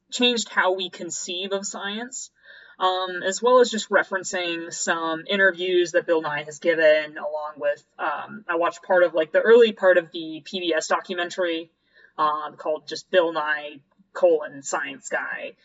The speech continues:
Um, but that's more about, like, his debate with Ken Ham and, um, kind of his more later work. And, I mean, maybe we'll get to that. Um, but the biggest thing to, like, understand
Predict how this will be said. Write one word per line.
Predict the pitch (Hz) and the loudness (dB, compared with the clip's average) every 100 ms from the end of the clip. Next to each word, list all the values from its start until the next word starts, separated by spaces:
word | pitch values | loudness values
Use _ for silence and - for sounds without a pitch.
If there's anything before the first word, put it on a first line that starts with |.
| - - - | -20 -20 -10
Um, | 147 147 160 | -6 -6 0
but | 185 | 4
that's | 220 220 | 4 4
more | 220 202 | 4 6
about, | 190 180 180 160 | 8 6 6 4
like, | 156 156 | 4 2
his | 175 160 | -2 -4
debate | - 165 147 160 | -2 0 0 -2
with | 160 | -8
Ken | - 175 | 0 0
Ham | 156 156 147 143 147 _ _ _ | 0 -8 -6 -8 -8 _ _ _
and, | - 147 143 135 135 | -10 -6 -6 -8 -6
um, | 151 - 104 117 - _ - - - | -6 -6 -12 -16 -18 _ -20 -20 -4
kind | 190 180 | 0 2
of | 170 | 0
his | 180 165 | -2 -6
more | 180 175 156 | -2 0 0
later | 147 160 214 262 | 2 0 4 4
work. | 269 247 285 294 302 - - _ _ | 4 0 -2 0 -4 -10 -20 _ _
And, | - 180 180 175 - | -4 -4 -4 -8 -2
I | 190 | -2
mean, | 190 180 | 0 -6
maybe | 160 165 202 | -2 0 0
we'll | 196 196 | 0 0
get | 196 - | 0 -2
to | 214 | -4
that. | 202 190 180 180 - _ _ _ _ | -4 -2 -2 -4 -8 _ _ _ _
Um, | 180 175 170 165 165 - _ | -8 -6 -4 -6 -8 -16 _
but | - 185 - - - _ _ _ _ _ _ | 2 6 6 4 -2 _ _ _ _ _ _
the | 220 | 0
biggest | 214 277 339 339 - | 2 2 0 0 -2
thing | 269 247 247 | -2 0 -2
to, | 226 | 0
like, | 208 175 - - | 4 4 2 -2
understand | 190 185 165 156 - - 185 160 147 143 - 160 | -2 0 0 -2 -6 -6 -4 -4 -4 -6 -10 -14